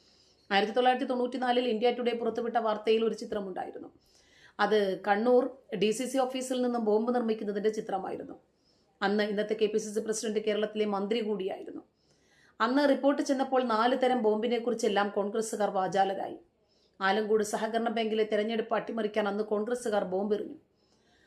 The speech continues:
അന്ന് സി ഐക്ക് പരിക്കേറ്റു. അത്തരത്തിൽ അക്രമങ്ങൾക്കും ഭീകരപ്രവർത്തനങ്ങൾക്കും സംസ്ഥാനത്തെ ആകെ, പ്രത്യേകിച്ച് കണ്ണൂരിലെയും നേതൃത്വം നൽകി വരികയാണെന്നും അദ്ദേഹം പറഞ്ഞു. കോൺഗ്രസ്സുകാര്,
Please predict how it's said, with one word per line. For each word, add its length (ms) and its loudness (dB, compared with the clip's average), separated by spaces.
അന്ന് 420 0
സി 80 -4
ഐക്ക് 640 6
പരിക്കേറ്റു. 460 0
അത്തരത്തിൽ 460 -2
അക്രമങ്ങൾക്കും 600 -2
ഭീകരപ്രവർത്തനങ്ങൾക്കും 1040 -2
സംസ്ഥാനത്തെ 640 0
ആകെ, 260 2
പ്രത്യേകിച്ച് 560 -2
കണ്ണൂരിലെയും 640 2
നേതൃത്വം 600 0
നൽകി 260 -2
വരികയാണെന്നും 720 0
അദ്ദേഹം 320 -8
പറഞ്ഞു. 240 -8
കോൺഗ്രസ്സുകാര്, 760 -2